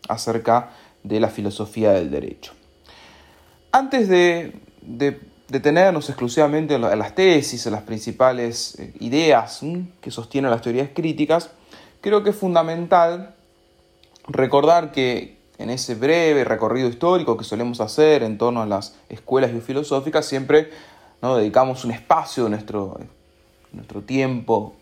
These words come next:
pedagógico a el positivismo jurídico, al naturalismo.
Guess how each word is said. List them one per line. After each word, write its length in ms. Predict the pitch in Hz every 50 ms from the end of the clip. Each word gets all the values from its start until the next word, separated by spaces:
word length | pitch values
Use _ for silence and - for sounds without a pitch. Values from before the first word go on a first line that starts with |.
| - - _ _ _ _ _ _ _
pedagógico 840 | 117 110 107 107 120 147 160 160 - - 175 170 - 180 190 208 - - - - - -
a 300 | - 127 127 139 151 123
el 100 | 123 120
positivismo 600 | - 113 113 - 113 101 104 107 117 120 120 120
jurídico, 800 | 117 - 208 220 226 208 196 185 180 175 170 156 - 165 156 139
al 240 | 113 101 98 104 110
naturalismo. 960 | 110 104 104 - 101 110 139 185 202 196 170 151 135 135 139 143 147 147 147